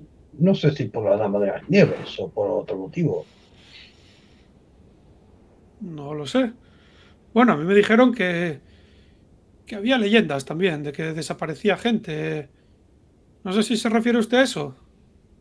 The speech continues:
Speaker 1: Ah, pues, bueno, yo he escuchado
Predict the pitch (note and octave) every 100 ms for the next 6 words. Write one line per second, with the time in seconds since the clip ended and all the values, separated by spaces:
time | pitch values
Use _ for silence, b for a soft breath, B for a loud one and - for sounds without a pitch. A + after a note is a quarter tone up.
0 | _ _ _ _ _ _ _ _ _ -
1 | _ - D3+ - _ _ - - - -
2 | - - - - _ _ _ _ _ -
3 | - D3+ D3+ - - - - - - -
4 | C#3 C#3+ - -